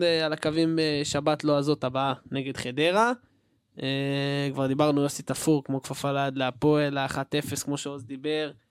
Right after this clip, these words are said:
שלא מתאים לביתר, אבל בול אוהדי הפועל, נפרק אותם אחת אפס.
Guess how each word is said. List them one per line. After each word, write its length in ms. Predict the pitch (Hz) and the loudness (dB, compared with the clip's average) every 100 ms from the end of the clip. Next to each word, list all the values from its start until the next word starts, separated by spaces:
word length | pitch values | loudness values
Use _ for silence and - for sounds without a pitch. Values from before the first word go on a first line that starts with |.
| _ _ - | _ _ -8
שלא 280 | - 143 160 | 0 4 4
מתאים 240 | 165 170 | 4 2
לביתר, 460 | 160 151 165 165 156 | 4 4 4 4 4
אבל 260 | 143 139 - _ | 0 -4 -8 _
בול 300 | 139 147 165 | 0 6 6
אוהדי 240 | 160 151 151 | 6 4 4
הפועל, 320 | 147 160 160 | 2 2 2
נפרק 360 | 151 - 151 151 | 0 -2 -2 0
אותם 240 | 151 147 | 0 0
אחת 260 | - 151 170 | 0 0 0
אפס. 500 | 165 196 196 - | 2 4 2 -2